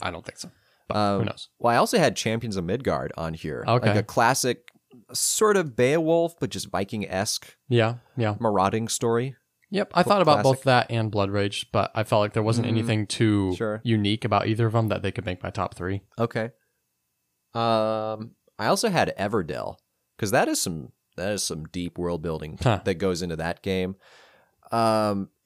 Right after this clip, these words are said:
Speaker 2: and, and there actually is a lot of background lore with the game, to my
Speaker 1: Oh,
Speaker 2: understanding.
Speaker 1: yeah?
Speaker 2: There's a lot of, like, little letters or snippets that are supposed to be written by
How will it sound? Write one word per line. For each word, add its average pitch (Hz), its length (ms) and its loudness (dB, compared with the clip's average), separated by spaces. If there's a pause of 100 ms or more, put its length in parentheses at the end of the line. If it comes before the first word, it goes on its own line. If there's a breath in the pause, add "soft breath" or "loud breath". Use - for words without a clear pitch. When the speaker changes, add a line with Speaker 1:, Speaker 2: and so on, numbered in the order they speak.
Speaker 2:
and, 170 200 0
and 170 200 0
there 220 80 4
actually 190 260 0
is 175 100 0
a 165 60 2
lot 104 240 2
of 151 180 -4
background 113 560 -2
lore 98 600 0
with 104 140 -4
the 92 80 -6
game, 101 320 -2
to - 100 -10
my 87 80 -4
Speaker 1:
Oh, 82 40 -4
Speaker 2:
understanding. 110 300 4
Speaker 1:
yeah? 117 120 4
Speaker 2:
There's 110 220 -2
a 123 60 2
lot 127 240 4
of, 131 260 0 (280 soft breath)
like, 120 160 -4
little 139 300 0
letters 131 400 2
or 117 60 -2
snippets 123 580 0
that 104 140 -2
are 101 40 -2
supposed 113 360 -2
to 117 60 -6
be 104 180 -2
written 98 420 -2
by 92 340 0